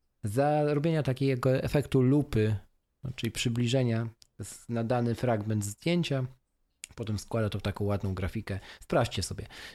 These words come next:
Dość ciekawa apka. Mm, i ta aplikacja Bizo-, z-, o bizonach to jest po prostu z-, bardzo ładnie wydevelopowana aplikacja z podkładem muzycznym,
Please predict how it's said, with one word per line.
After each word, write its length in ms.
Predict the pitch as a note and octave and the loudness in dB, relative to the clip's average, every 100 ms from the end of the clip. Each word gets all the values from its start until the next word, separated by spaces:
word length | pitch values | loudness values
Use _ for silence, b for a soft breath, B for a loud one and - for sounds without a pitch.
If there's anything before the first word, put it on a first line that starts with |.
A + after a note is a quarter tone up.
| - | -2
Dość 140 | B2+ | 0
ciekawa 300 | - A2 F#2+ | 0 0 0
apka. 260 | F2 - F#2 B B - | 0 -2 -8 B B -4
Mm, 300 | C3+ B2+ B2+ - | 0 0 -2 -4
i 460 | - G3 G3 G3 F3+ _ | 0 2 2 0 -4 _
ta 120 | D#3+ | 0
aplikacja 520 | E3 - D3 D3+ D3+ | 0 -2 -4 -2 -2
Bizo-, 580 | C#3 C3+ D3 E3 - - | -2 -2 -2 -4 -6 -8
z-, 60 | B2+ | -4
o 140 | C#3 | -4
bizonach 500 | A#2+ B2 B2+ E3 F#3 | -2 -2 0 0 -2
to 100 | - C3+ | -2 -4
jest 120 | C3 | -4
po 60 | B2 | -4
prostu 320 | C#3+ C3 C3+ | -4 -4 -8
z-, 380 | B2+ - - - | -6 -8 -10 -10
bardzo 520 | G#2+ B2 B2+ D3 C#3+ | -14 -4 -2 0 2
ładnie 360 | C3+ D3+ C#3 A#2+ | 2 2 2 0
wydevelopowana 800 | A#2 A#2 B2 A#2+ A#2 A#2+ B2 A#2+ | 0 0 0 0 0 0 2 2
aplikacja 720 | G#2+ A#2 - C3+ - E3 D#3+ | 0 -4 -2 -4 -4 -4 -4
z 80 | - | -4
podkładem 460 | - - C3 A#2 | -12 -2 0 2
muzycznym, 680 | A2+ A2+ A2 C#3 - D3+ D3+ | 0 -2 0 -2 -2 -2 -2